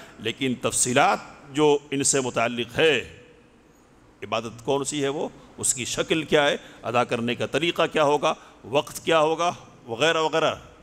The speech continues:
और रकातें क्या होंगी, तवाफ़ के चक्कर कितने होंगे वगैरह वगैरह, ये सारी चीज़ें कहाँ, कहाँ आई? तो इमरान बिन हुसैन रदियल्लाहु ताला अन्हु बैठे हैं,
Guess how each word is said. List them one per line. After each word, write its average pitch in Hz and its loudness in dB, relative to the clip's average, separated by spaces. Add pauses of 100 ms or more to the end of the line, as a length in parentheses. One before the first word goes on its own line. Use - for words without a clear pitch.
(220)
और 190 -8
रकातें 139 0
क्या 165 0
होंगी, 160 0 (520)
तवाफ़ 131 2
के 120 -8
चक्कर 170 0
कितने 175 -4
होंगे 170 -2
वगैरह 165 4
वगैरह, 151 2 (340)
ये 131 0
सारी 143 2
चीज़ें 151 -2
कहाँ, 147 4 (1700)
कहाँ 127 2
आई? 82 -12 (1300)
तो 104 -2
इमरान 131 4
बिन 135 2
हुसैन 131 2
रदियल्लाहु 117 0
ताला 107 2
अन्हु - -10
बैठे 131 2
हैं, 113 0